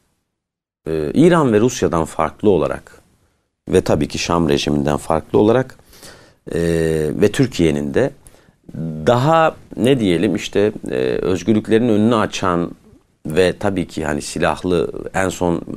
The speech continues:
uzun bir süre Esad rejiminin, e, masum sivilleri öldürmesinden sonra silahlı ayaklanmalar başladı. O silahlı ayaklanma sürecinden sonra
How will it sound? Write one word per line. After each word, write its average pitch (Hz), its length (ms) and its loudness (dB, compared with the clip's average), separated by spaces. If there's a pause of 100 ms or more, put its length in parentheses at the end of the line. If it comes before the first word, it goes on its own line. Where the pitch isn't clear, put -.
(480)
uzun 98 340 2
bir 110 60 2
süre 85 300 0
Esad - 520 -4
rejiminin, 76 540 -2 (480)
e, - 60 -10 (1000)
masum 78 360 -2
sivilleri 85 380 0
öldürmesinden 85 760 0
sonra 104 260 0
silahlı 78 400 -2
ayaklanmalar 71 680 -6
başladı. - 340 -6
O 110 60 2
silahlı 127 380 2
ayaklanma 120 420 2
sürecinden 117 460 -2
sonra 120 320 -2